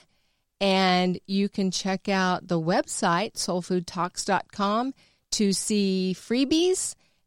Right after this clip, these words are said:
and to see what sessions are available. I love to meet you over Zoom and record our sessions. And Thomas has astrology freebies and readings on there as well. So let us hear from you.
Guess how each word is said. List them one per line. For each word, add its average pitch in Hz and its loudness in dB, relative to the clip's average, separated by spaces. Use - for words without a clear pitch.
and 185 2
to 185 2
see 220 0
what 208 0
sessions 240 -2
are 240 2
available. 240 2
I 180 0
love 185 0
to - -6
meet 190 0
you 202 0
over 180 2
Zoom 196 2
and 175 2
record 196 0
our 202 2
sessions. 262 -2
And 180 4
Thomas 226 0
has 208 2
astrology 240 2
freebies 254 -2
and 214 0
readings 247 0
on 233 0
there 226 2
as 220 -2
well. 262 0
So 233 4
let 220 0
us - -4
hear 320 -2
from 220 -2
you. 151 -2